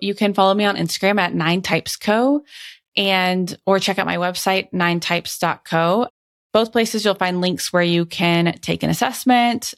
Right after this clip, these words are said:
and then you can download my self-typing guide, which will walk you through the entire process.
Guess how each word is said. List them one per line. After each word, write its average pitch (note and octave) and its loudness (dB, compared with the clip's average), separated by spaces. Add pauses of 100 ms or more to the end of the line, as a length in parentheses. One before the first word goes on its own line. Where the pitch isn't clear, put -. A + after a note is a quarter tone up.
and F3+ 2
then F3 2
you E3+ 2
can F3 0
download E3+ 2
my E3+ 2
self-typing E3+ -2
guide, G3+ 0
which F3 0
will E3+ 0
walk E3 2
you F3 -2
through G#3+ 0
the F#3+ 0
entire D#3 0
process. C4 0